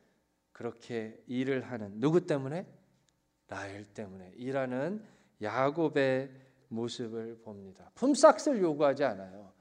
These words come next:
분명히 돈을 요구했을 텐데, 야곱을 우리가 생각할 때는, 그쵸?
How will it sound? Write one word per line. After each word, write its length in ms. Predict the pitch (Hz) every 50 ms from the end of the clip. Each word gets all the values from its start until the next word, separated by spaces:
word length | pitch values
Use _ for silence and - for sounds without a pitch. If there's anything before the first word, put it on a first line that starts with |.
| _ _ _ _ _ _
분명히 520 | - 185 226 269 294 311 311 294 277 262
돈을 360 | 185 185 190 196 208 196 180
요구했을 480 | 165 156 143 160 160 151 147 - 156 -
텐데, 400 | - 123 110 107 107 101 92 - _ _ _ _ _ _ -
야곱을 460 | 127 131 156 156 170 180 165 165 156
우리가 260 | 143 143 147 143 151
생각할 500 | 143 160 175 175 160 151 - 139 131 117
때는, 380 | - - 107 98 101 104 95 95 - _ _
그쵸? 460 | - - - - 156 185 226 247